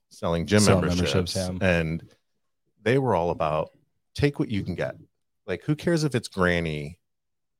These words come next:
Speaker 1: Sell her a multi gym membership. She's got a credit card. She doesn't need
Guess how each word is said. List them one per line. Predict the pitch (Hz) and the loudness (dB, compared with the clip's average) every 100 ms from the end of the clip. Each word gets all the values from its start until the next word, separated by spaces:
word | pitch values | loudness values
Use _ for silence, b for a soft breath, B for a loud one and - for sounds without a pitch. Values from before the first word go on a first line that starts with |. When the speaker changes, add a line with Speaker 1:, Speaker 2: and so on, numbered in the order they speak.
| _ _ | _ _
Speaker 1:
Sell | - - 135 | -6 0 0
her | 147 170 165 - | 0 -2 0 0
a | |
multi | 104 92 175 202 220 139 131 135 139 _ _ _ _ _ - | 0 0 0 0 -2 -6 -4 -6 -12 _ _ _ _ _ -6
gym | 95 90 90 | -2 0 0
membership. | 82 73 71 - 73 - _ _ _ _ _ | -2 -4 -8 -8 -8 -8 _ _ _ _ _
She's | - 98 | -14 -6
got | 95 | -6
a | 98 | -4
credit | - 71 | -2 -4
card. | - - - _ _ _ _ _ 127 | -6 -14 -18 _ _ _ _ _ -8
She | 139 | -4
doesn't | 127 127 | -2 0
need | 113 165 143 | 2 2 0